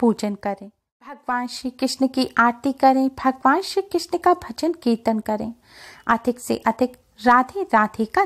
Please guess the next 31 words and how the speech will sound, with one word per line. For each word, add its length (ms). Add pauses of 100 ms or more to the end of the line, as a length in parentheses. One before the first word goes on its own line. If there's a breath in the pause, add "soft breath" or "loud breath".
(100)
जाप 280
करें। 340 (680)
दोस्तों, 320 (100)
पूजन 360
करने 400
के 180
पश्चात 580
आपको 360
सबसे 440
पहले 340
इस 300
खीरे 360
को 180
खाना 420
है। 180 (520 soft breath)
शास्त्रों 500
के 180 (100)
अनुसार 560 (140)
खीरा 340 (120)
काटने 420
से 180
पहले 360
इसमें 440 (480 loud breath)
भगवान 480
श्री 260
कृष्ण 400
का 160
अंश 380
आ 180
जाता 420
है 200